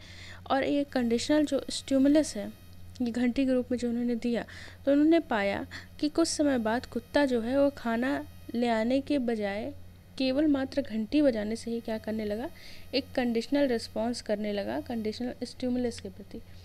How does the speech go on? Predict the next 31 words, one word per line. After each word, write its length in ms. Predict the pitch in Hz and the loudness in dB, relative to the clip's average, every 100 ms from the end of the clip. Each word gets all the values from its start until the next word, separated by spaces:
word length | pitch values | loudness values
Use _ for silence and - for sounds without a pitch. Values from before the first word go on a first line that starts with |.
| - - - | -18 -12 -2
यानी 220 | 262 285 | 2 2
जो 260 | 269 262 - | 2 0 -2
उसका 200 | 254 - | -6 -4
अनकंडीशनल 800 | - 247 247 254 240 240 294 294 | -4 -4 -2 0 0 2 2 4
रिस्पॉन्स 440 | 254 247 262 277 277 | 2 -2 -2 -2 -2
मुंह 200 | 247 247 | -2 0
में 100 | 262 | 0
ला 160 | 247 | 0
आना 500 | 240 - 214 233 254 220 - - - | -2 -4 -4 -4 -4 -8 -14 -14 -8
वो 140 | 247 262 | 0 0
अब 320 | - 247 240 | 0 -4 0
क्या 120 | 269 | 2
हुआ 220 | 254 247 233 | 2 2 0
था, 140 | 302 | 0
वो 120 | 285 | -2
घंटी 360 | 220 233 226 247 | 0 -2 0 -2
के 140 | 214 | -2
साथ 280 | 208 196 196 | -4 -8 -6
हो 80 | 196 | -6
रहा 180 | 190 190 | -6 -8
था। 220 | - 202 - - - - | -10 -12 -14 -16 -16 -6
इसी 180 | 285 330 | -2 2
तरीके 360 | 311 254 233 254 | 2 2 0 -2
से 160 | 285 | -2
आगे 380 | - 220 226 262 | -2 -2 0 0
देखें 340 | 247 226 262 330 - - - - - - - - - - - - - - | 0 -2 -6 -6 -12 -18 -18 -18 -20 -20 -20 -20 -18 -16 -16 -16 -4 2
तो 100 | 269 - | 2 2
आगे 320 | 220 220 269 | 0 2 2
जो 140 | 262 240 | 2 0
है, 200 | 240 330 | 0 -2
अ, 920 | - - - - - - - 226 | -4 -16 -16 -16 -16 -2 2 4